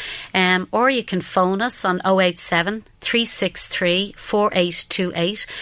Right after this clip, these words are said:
and, uh, have a chat with us. Um, and we, if you email us or phone us, we'll send you an alert card with all the information, or it is available from our website to download. So it's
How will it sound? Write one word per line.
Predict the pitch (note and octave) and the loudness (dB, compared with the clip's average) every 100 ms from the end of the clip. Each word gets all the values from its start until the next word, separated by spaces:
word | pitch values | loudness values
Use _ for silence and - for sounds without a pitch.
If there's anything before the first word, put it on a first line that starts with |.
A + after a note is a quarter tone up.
| - - - | -12 -12 2
and, | G3+ G3 F#3+ F#3+ - | 4 4 4 0 -2
uh, | F#3+ F#3+ - | 0 0 -2
have | E3 G#3+ | -4 -4
a | A3 | -2
chat | C4 C#4 | -2 -2
with | C#4+ | -4
us. | A3+ - - - - - - | -2 -2 -4 -10 -14 -18 0
Um, | G3+ G3 F#3+ | 2 2 2
and | G3+ | 0
we, | A3 G#3 - - | 0 -4 -10 2
if | A3+ C#4 | 2 4
you | C#4 B3+ - | 4 2 2
email | G#3+ A#3+ B3+ C4 | 4 6 6 4
us | C4 - | 2 2
or | G#3 | 2
phone | G#3+ G#3+ A3+ | 2 2 2
us, | A#3 - | 0 0
we'll | A#3+ A#3 | 2 0
send | - - C4 C4+ | 2 4 4 4
you | A3+ | 4
an | F#3+ | 4
alert | F3+ G3+ - | 4 4 2
card | - F3+ E3+ | 0 0 0
with | F#3 | -2
all | F3+ F#3+ | 2 2
the | F#3+ | 2
information, | F3 - E3+ E3+ - G#3+ | -2 -2 -2 -2 -2 0
or | A#3 A3+ | 2 4
it | A3 | 4
is | A#3 | 4
available | G3+ F#3+ G3 F#3+ F3+ | 2 2 2 2 -2
from | - F3+ F3+ | 0 2 4
our | |
website | E3+ E3+ - E3 E3+ | 2 2 0 0 0
to | - | 0
download. | F3 E3 F3 G3 A3 - - - - - | 2 2 2 2 0 -4 -10 -10 -10 -10
So | - G#3+ G3 | 0 4 4
it's | F#3+ F3+ | 2 -4